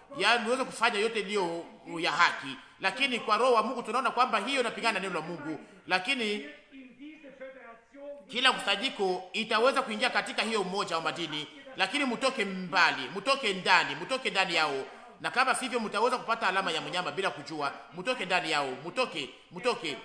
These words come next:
Naamini kwamba roho ya kiroho itaweza kushika mambo haya.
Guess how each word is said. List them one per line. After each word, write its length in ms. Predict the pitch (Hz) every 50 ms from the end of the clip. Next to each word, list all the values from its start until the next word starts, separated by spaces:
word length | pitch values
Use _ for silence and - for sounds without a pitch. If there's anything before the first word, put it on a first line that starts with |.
| - 226 233
Naamini 280 | 180 185 208 262 254 214
kwamba 480 | - 220 233 214 175 170 165 175 180 - - - 220 - 135
roho 540 | 180 233 254 240 196 180 170 175 185 - - - - - 214 196 180
ya 120 | - 185 -
kiroho 240 | - 214 233 247
itaweza 200 | 220 196 214 - 185
kushika 280 | - - 190 - 180
mambo 220 | 156 160 156 143 139
haya. 340 | - 139 135 131 123 120